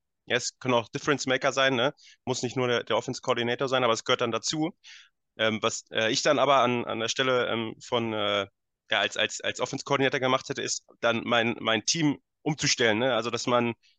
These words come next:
mir kam's so vor, als wenn dann das der Pl-, äh, Plan A gewesen wäre. Wir fahren das so weiter, wie wir es mit, mit Breece Hall gemacht hatten. Ähm, das hat dann nicht funktioniert irgendwie. Ähm, ich meine, am Wochenende war dann auch die,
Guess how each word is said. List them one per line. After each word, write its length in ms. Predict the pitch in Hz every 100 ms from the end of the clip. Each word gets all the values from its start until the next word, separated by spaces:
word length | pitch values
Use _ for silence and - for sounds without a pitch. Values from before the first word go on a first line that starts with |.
| -
mir 100 | 127
kam's 220 | 165 170
so 80 | 160
vor, 180 | 165
als 160 | 160 143
wenn 140 | 147
dann 240 | 147 139 139
das 160 | 139
der 80 | -
Pl-, 140 | 139 -
äh, 100 | 123
Plan 220 | - 131
A 160 | 98 147
gewesen 340 | 151 151 147
wäre. 260 | 143 135 143 _ _ _ -
Wir 100 | 120
fahren 220 | 147 139
das 160 | 131
so 180 | - 135
weiter, 360 | 127 135 139 123
wie 80 | 120
wir 80 |
es 140 | 123 -
mit, 220 | 120 -
mit 200 | 113 117
Breece 200 | - 117
Hall 120 | 135
gemacht 280 | 135 127 127
hatten. 280 | 139 131 135 -
Ähm, 260 | 113 117 113 _ _ _ _ -
das 140 | 104
hat 80 | 127
dann 80 | 127
nicht 120 | 131
funktioniert 480 | 143 - 156 147 160
irgendwie. 480 | - 143 - 151 151 _ - _ _ _ _
Ähm, 380 | 113 120 120 120 113 _ _ _ _ _ _ _ - -
ich 100 | -
meine, 160 | 117 120
am 60 |
Wochenende 400 | 139 143 131 131
war 120 | 117
dann 120 | 123 110
auch 160 | 120
die, 220 | - 123